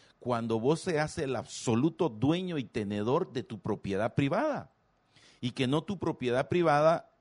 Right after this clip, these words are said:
tu inversión privada, tu generación de empleo privado,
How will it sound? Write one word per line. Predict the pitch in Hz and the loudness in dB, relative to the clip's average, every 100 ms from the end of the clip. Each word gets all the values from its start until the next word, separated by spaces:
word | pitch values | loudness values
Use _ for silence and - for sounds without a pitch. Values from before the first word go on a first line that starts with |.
| _ | _
tu | 147 139 | 2 2
inversión | 147 143 127 - 135 160 233 | 4 2 2 -2 0 2 2
privada, | - 156 123 107 104 135 151 _ _ _ _ _ | 2 2 2 2 2 0 -4 _ _ _ _ _
tu | 160 | 4
generación | 143 143 131 123 101 143 170 202 | 4 2 0 -2 -2 2 2 2
de | 180 | 0
empleo | 135 139 143 139 | 0 2 4 4
privado, | 156 147 113 117 135 | 2 4 4 2 -2